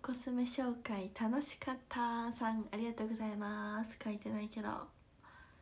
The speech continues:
八位、八位ですよね。八位、ぶっちゃんアット、「四日連続配信しますか？」さん、ありがとうございます。いや、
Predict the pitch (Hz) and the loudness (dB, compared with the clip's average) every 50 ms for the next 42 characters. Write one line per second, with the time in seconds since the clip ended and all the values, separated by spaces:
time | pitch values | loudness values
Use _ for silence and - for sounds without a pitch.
0 | - - - - - - - - - - - - - - - - - - - - | -20 -20 -20 -20 -20 -20 -20 -20 -20 -20 -20 -20 -20 -20 -20 -20 -20 -20 -20 -20
1 | - - - - - - - - - - - - - - - - - - - - | -20 -20 -20 -20 -20 -20 -20 -20 -20 -20 -20 -20 -20 -20 -20 -20 -20 -20 -20 -20
2 | - - - - - - - - - - - - - - - - 247 247 240 - | -20 -20 -20 -20 -20 -20 -20 -20 -20 -20 -20 -20 -18 -8 -2 2 2 2 2 -2
3 | - - - - - - - 311 294 262 214 - - - - - - - - - | -10 -20 -20 -12 -6 4 6 6 6 6 4 0 -4 -10 -20 -20 -20 -20 -20 -20
4 | - - - - - - - - - - - - - - - - - 214 - - | -20 -20 -20 -20 -20 -20 -20 -20 -20 -20 -20 -20 -20 -16 -10 -6 -6 -6 -4 -4
5 | - 190 - - - - 233 285 - - - - - - 254 247 - - 294 254 | -6 -6 -6 -6 -4 -2 -2 -2 -2 -8 -16 -18 -6 -6 -6 -4 2 2 4 4
6 | - - - - 208 - 208 - - - - 190 185 185 180 175 - 196 202 202 | 4 0 -2 2 2 2 2 2 -8 -6 -2 0 0 0 0 0 -2 -2 -2 -2
7 | - - - - 196 - - - - - - - - - - - 240 240 247 240 | -6 -10 0 2 2 2 2 -4 -14 -16 -16 -18 -20 -20 2 4 4 4 4 0
8 | - - 277 262 269 269 277 277 269 262 262 247 247 247 - 240 - - 262 254 | -2 0 2 4 4 4 4 2 2 2 0 0 -2 0 -2 -2 0 2 4 4
9 | 247 240 - - 185 196 202 - - 226 233 254 262 254 - - - 214 226 - | 4 2 2 -2 -4 -4 -4 -2 0 2 4 4 2 0 -6 -2 0 2 2 2
10 | 220 - - - - - 233 214 208 196 196 - 208 214 240 247 247 247 233 233 | 0 -4 -14 -10 0 2 2 2 2 0 -2 -2 0 2 2 2 2 0 -2 -2
11 | 233 233 226 226 220 226 220 226 220 220 220 226 226 220 226 233 247 247 - - | 0 0 0 2 2 2 2 2 2 2 4 4 4 4 2 2 0 -2 -4 -12
12 | - - - - - - - - - - - - - - - - - - - - | -20 -20 -20 -20 -20 -20 -18 -18 -18 -18 -18 -20 -20 -16 -16 -16 -16 -16 -20 -8
13 | - 220 208 202 - | -2 0 0 0 0